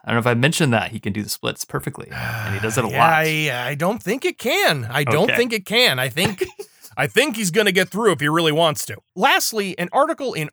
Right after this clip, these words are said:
Speaker 2: Art Voice that came out just a few years ago found evidence that, contrary to the L A Times reporting in nineteen eighty-eight, there was a man named Sanzo Tanaka living in California at roughly the time suggested by Dukes.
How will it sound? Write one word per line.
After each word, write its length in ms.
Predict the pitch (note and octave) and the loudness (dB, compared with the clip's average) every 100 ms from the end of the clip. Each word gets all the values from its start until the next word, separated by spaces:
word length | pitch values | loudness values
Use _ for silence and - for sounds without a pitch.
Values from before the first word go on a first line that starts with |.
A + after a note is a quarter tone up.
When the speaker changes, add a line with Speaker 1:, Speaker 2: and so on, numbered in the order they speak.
| - | -4
Speaker 2:
Art 220 | G3+ E3+ | -2 -2
Voice 380 | C#3 B2 A#2 - | -6 -4 -4 -4
that 100 | B2+ | -6
came 200 | F3 D#3+ | -4 -2
out 120 | D3 | -2
just 180 | A#3 - | -4 -8
a 60 | G3+ | -6
few 140 | F#3+ | -4
years 280 | D#3+ F3 C#3 | -2 -2 -2
ago 300 | A#2 A2 G2+ _ - | -4 -4 -6 _ -2
found 240 | B3 E4 | 0 0
evidence 400 | - F3 E3 D3+ | 0 0 0 -2
that, 260 | D#3 C#3 - - | 0 0 0 -6
contrary 600 | - F4 E4+ C4+ A#3+ G#3 | -2 -2 0 -2 0 -2
to 300 | - F#3+ F3+ | -4 -4 -4
the 160 | D#3 - | -4 -2
L 180 | A3 B3 | 0 0
A 100 | G3 | -2
Times 400 | - G3 F#3 D3+ | -2 -2 -2 -4
reporting 480 | A#2 - D4 D3+ | -6 -4 -2 -2
in 100 | C3 | -2
nineteen 400 | D3+ G3+ - E3+ | -2 -4 -4 -4
eighty-eight, 600 | D3+ D3 B2 F3 F3+ - - _ - | -4 -4 -2 -4 -4 -10 -20 _ -2
there 140 | D3 | -2
was 400 | C3 D#3 G4+ - | 0 2 4 2
a 80 | D#3+ | 0
man 500 | C#3+ C3+ B2+ C3 C#3 - | 0 0 -2 -4 -8 -4
named 260 | D3 C3 | -2 -2
Sanzo 520 | - G#3+ B3 G#3 G#3+ F#3 | -2 0 0 0 -2 -2
Tanaka 540 | D#3+ G#3 A3 D3 C#3 | 0 0 2 0 0
living 420 | A#2 C#3+ C#4+ C#4+ | -2 -2 -2 -2
in 100 | C4 | -4
California 720 | G3 F3+ F3 D3+ C3 A#2+ B2+ - _ - | -2 0 0 -4 -4 -4 -6 -8 _ -4
at 140 | D3 B2 | -2 2
roughly 340 | A#3 - C#4+ | 0 0 -6
the 120 | B3 | -6
time 320 | D#3+ C#3 C3+ | -4 -2 -2
suggested 680 | - C#3 A#2 C4 - E3+ D3 | -4 -6 0 0 0 -4 -2
by 200 | B2+ B2 | 0 -2
Dukes. 560 | A#2 A3 D#4+ - - | -2 -4 -4 -6 -12